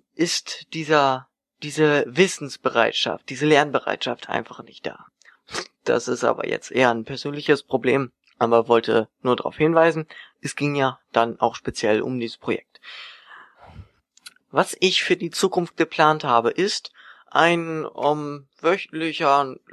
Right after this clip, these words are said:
wöchentlichen Kurs anzubieten mit Open Source Software, nicht direkt mit Linux,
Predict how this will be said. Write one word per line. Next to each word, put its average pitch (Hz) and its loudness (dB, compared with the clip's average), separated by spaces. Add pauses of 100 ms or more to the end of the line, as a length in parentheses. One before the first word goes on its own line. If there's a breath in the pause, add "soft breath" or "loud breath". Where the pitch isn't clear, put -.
(120)
wöchentlichen 143 -4
Kurs 240 4
anzubieten 190 -6 (280 soft breath)
mit 233 2
Open 156 2
Source 151 0
Software, 202 0 (200)
nicht 139 -8
direkt 131 0
mit 135 -6
Linux, 196 -2